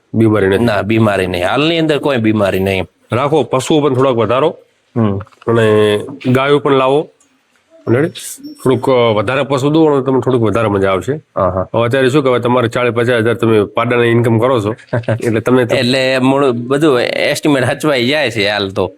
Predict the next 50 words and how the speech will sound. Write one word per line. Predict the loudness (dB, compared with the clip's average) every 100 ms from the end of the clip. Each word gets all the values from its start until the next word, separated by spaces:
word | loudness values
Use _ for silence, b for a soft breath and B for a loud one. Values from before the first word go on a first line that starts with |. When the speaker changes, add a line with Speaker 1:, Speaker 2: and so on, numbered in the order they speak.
| -4
Speaker 1:
હા, | -2
હા. | -2
Speaker 2:
પછી | -2 0 2
અમે | 2
કરવાવાળા | 2 2 4 4 2
બે | 0 -2
જ | -2
છીએ | 0 0
કે | 0
આમાં | 0 2 2
શું | 2 2
કે | 2
અમે | 2 0 0 0 -2 -4
હજી | -4 0 0
વધારવા | 2 0 0 0 0
છે. | -2 -8 -4
Speaker 1:
હમ. | -2 0 -2 -2
Speaker 2:
બે | -2 0
ચાર | 0 0
પશુ | -2 0 0
હજી | 2
વધારવા | 2 2 0 0 0
છે. | -2
પણ | -2 -2
પછી | -2 -2
એથી | 0 0 2
વધારે | 2 2 0
કરશું | -2 -4 -2
તો | -2
પછી | -2 0
અમારે | 0 0
માણસ | 0 0 -2 -6
જ | -2
માથે | -2 0
રાખવાના. | -2 -2 -4 -4 -8 -6
Speaker 1:
રાઈટ | -2 0
વાત | 0 -2
છે. | -4
Speaker 2:
હા. | -2 -2 -2 -12 _ -4
Speaker 1:
પશુ | 0 2
બધે | 2 2
રાખો | 0 0
તો | 0
ખુલ્લો | 2 2
કરો | 4 0 0
છો? |
Speaker 2:
ના, | -2
ખુલ્લો | 0 2 2
વાળો | 2 0
છે. | -2